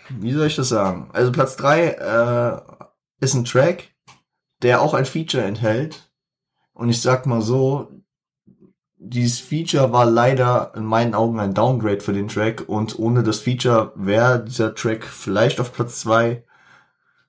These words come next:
gewesen. Also Platz zwei und Platz drei, die habe ich relativ gleichzeitig hart gepumpt auf jeden Fall. Die waren so in einer Playlist drin, die ich rauf und runter gehört habe. Und, ähm,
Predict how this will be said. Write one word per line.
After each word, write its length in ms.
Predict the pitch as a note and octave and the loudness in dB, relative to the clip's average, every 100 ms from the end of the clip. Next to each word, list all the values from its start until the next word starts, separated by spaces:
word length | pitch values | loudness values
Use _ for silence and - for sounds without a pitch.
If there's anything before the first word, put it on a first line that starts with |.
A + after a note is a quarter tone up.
| _ _ _ _ _ | _ _ _ _ _
gewesen. 420 | G#2+ F#2 F#2 F2+ | -6 -2 -2 -2
Also 480 | G2 G#2 A#2+ A#2 - - | -2 2 2 2 -2 -4
Platz 320 | B2 A#2+ - | -2 -2 -4
zwei 240 | - C#3+ | 0 2
und 80 | D#3 | 2
Platz 260 | D3+ A#2 - | 0 -2 -2
drei, 280 | B2 C3+ C3+ | 0 2 2
die 120 | A#2+ | 2
habe 140 | A#2 | 2
ich 160 | A#2+ - | -2 -2
relativ 840 | B2+ C3 - B2 A#2+ A#2 - - _ _ _ | 0 0 -2 -4 -4 -4 -8 -20 _ _ _
gleichzeitig 1040 | G2 G#2 C3 - B2 A2+ A2+ A2+ A2 - B2 | -2 2 2 0 0 0 0 -4 -6 -6 0
hart 240 | A2 A#2 | 0 2
gepumpt 440 | G#2 - C3 D3+ | -2 0 0 0
auf 160 | G#2+ G#2 | -4 -2
jeden 200 | G2+ G2+ | -4 -4
Fall. 420 | - A2 C3 - _ _ _ _ - | -2 -2 -2 -4 _ _ _ _ -6
Die 100 | G2 | 0
waren 220 | G#2+ A2 | 2 2
so 140 | G#2+ | -2
in 100 | G#2 | 0
einer 220 | G2 A2+ | 0 0
Playlist 460 | A2+ A#2+ A#2+ A2+ - | 2 2 2 0 -2
drin, 280 | G#2 A2+ G#2+ | -4 -2 -2
die 240 | G2+ G2+ | -4 -2
ich 280 | G2+ - - | -4 -6 0
rauf 180 | G#2+ G#2+ | 0 0
und 60 | A2 | -2
runter 240 | A#2+ G#2 | 0 0
gehört 300 | F#2+ G2 - | 0 0 0
habe. 440 | G2+ G2 G#2+ A#2+ - _ _ _ _ | 0 0 -2 -8 -12 _ _ _ _
Und, 460 | A2+ G2+ G#2 G2+ - | 0 2 2 -2 0
ähm, 800 | G2+ G2+ G2 G2 F2+ D2 G1+ | 2 4 2 0 -2 -6 -16